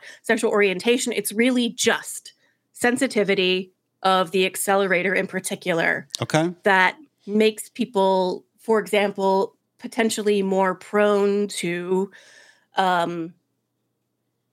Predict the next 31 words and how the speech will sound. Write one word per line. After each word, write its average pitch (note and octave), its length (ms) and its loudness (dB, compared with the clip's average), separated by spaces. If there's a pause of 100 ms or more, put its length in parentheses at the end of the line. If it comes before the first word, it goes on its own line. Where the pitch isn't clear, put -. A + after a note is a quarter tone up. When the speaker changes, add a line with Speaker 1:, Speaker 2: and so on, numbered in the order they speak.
(420)
Speaker 1:
kinkiness B3 720 -2
or F#3 280 2
paraphilias, F#3 1000 0
Speaker 2:
Yeah. E3+ 200 2
Speaker 1:
as - 220 -10 (240)
you - 260 -20
might F3+ 220 -4
technically F3+ 420 -6
call E3 200 -2
them. D#3+ 240 -2 (360)
Um, G#3 280 2
and A3+ 140 4
I, A3+ 220 4
so A#3+ 260 2
I G3+ 120 4
took D#4+ 200 0
out D#4+ 120 4
all C#4+ 140 2
the G4 100 2
gender F4 300 2
stuff - 400 -4
'cause A#3+ 180 -2
it's B3 260 0
turning D4 420 2
out A#3 320 2
that G3+ 180 0 (140)
it's - 180 0
the B3 100 0
dual B3+ 280 0
control A#3+ 420 0
model E3+ 420 0